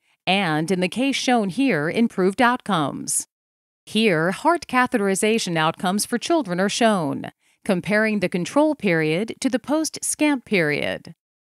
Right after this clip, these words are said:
The percentage of ideal outcomes grew substantially, and the inadequate outcomes were reduced.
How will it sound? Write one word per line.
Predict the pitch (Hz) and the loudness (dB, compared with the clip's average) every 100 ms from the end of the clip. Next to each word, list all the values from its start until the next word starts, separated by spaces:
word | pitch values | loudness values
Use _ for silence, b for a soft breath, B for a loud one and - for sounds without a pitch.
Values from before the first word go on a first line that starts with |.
| _ | _
The | 202 | -4
percentage | - 190 - 311 330 254 | 0 0 2 0 0 -2
of | 156 | -2
ideal | - 208 196 202 175 | 0 0 0 0 2
outcomes | 170 175 - 165 151 156 | 2 0 -2 -2 0 -2
grew | - 254 | 0 0
substantially, | - 226 - 240 254 - 160 135 - - _ _ | 0 -2 0 0 0 -2 -2 -2 -4 -14 _ _
and | 190 180 | 0 2
the | 185 | 0
inadequate | 175 196 302 311 311 - | 2 0 -2 -2 -2 0
outcomes | 233 220 185 151 170 - | -2 -2 -2 -2 -4 -2
were | 185 | 0
reduced. | 190 196 196 151 135 - - | 0 0 0 0 -4 -6 -8